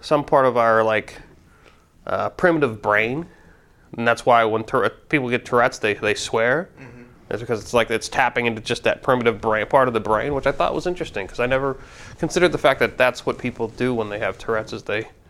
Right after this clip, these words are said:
Speaker 1: they tend to swear a lot.
Speaker 2: Well, I, I thought I remember hearing somewhere that, um, Tourette's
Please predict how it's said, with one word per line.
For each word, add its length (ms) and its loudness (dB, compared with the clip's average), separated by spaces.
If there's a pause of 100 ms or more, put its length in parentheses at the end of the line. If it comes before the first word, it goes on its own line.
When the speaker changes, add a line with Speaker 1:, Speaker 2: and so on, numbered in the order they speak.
(140)
Speaker 1:
they 100 0
tend 200 -2
to 60 0
swear 340 0
a 60 2
lot. 320 -8 (400)
Speaker 2:
Well, 400 -10
I, 60 -16 (100)
I 80 -12 (480)
thought 200 -12
I 40 -12
remember 340 -16
hearing 240 -18
somewhere 640 -18 (880)
that, 340 -14 (880)
um, 380 -14 (2500)
Tourette's 540 -10